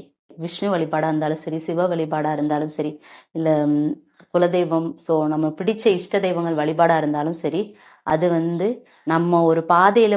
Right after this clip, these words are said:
போறதுக்கான ஒரு வழியை காட்டும், சரியா? ஆனா டெஸ்டினேஷன் அப்படின்றது எல்லாருக்கும் ஒன்னே தான்.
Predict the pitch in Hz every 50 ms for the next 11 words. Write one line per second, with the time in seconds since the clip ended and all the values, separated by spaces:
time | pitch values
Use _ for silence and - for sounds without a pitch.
0 | 202 202 185 185 185 190 180 185 180 - 165 160 160 170 196 240 240 - - -
1 | - 160 165 165 156 160 160 165 180 214 220 226 214 220 - 165 156 151 - -
2 | - - _ _ _ _ _ _ _ - 170 151 151 165 190 202 190 170 160 160
3 | 175 214 254 254 - - - - - _ _ - 160 190 196 202 - - 277 277
4 | 262 240 214 202 - - 214 214 196 170 160 156 175 180 175 175 160 156 202 226
5 | 208 185 165 175 190 208 220 214 202 190 175 165 - - 214 220 170 156 165 165
6 | 170 175 170 165 160 165 151